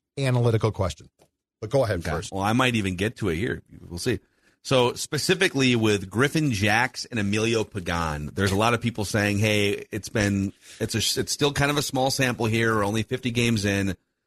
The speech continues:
Speaker 2: The underlying numbers are really good for both those guys. If you look at their expected E R A versus their actual E R A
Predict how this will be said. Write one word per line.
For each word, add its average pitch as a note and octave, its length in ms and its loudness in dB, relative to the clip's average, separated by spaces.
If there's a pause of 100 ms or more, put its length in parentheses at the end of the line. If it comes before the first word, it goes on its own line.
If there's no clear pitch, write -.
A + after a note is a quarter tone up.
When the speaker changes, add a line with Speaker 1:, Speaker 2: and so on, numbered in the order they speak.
(360)
Speaker 2:
The A2+ 180 -6
underlying C3+ 600 2
numbers A#2 460 2
are G#2 220 0
really A2+ 400 2
good G#2+ 300 2
for G#2+ 140 -6
both G#2+ 280 0
those F#2 240 -2
guys. E2+ 400 -2
If F#2+ 120 -4
you G2 100 2
look G2+ 160 0
at F#2+ 160 0
their F#2 160 -4
expected - 680 -6
E G#2 200 0
R G2+ 180 2
A F#2 280 0
versus F#2 440 -6
their F2+ 140 -6
actual G2+ 420 0
E F2 100 -2
R E2+ 160 0
A E2 260 -4